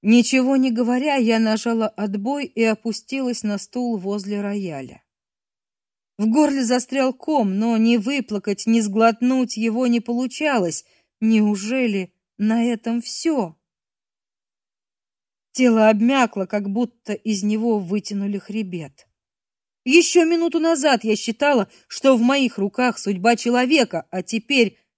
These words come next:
они онемели и безвольно опустились на колени. Все правильно.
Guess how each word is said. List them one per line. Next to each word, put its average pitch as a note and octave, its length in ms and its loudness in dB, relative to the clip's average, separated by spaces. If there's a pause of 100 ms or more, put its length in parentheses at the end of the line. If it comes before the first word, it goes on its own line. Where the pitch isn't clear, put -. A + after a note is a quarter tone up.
они A3 400 2
онемели A3+ 800 2 (240)
и C#4 120 2
безвольно B3+ 720 0 (100)
опустились B3+ 760 -4
на B3+ 140 -2
колени. A3 680 -4 (1600)
Все - 260 2
правильно. D#3+ 680 -4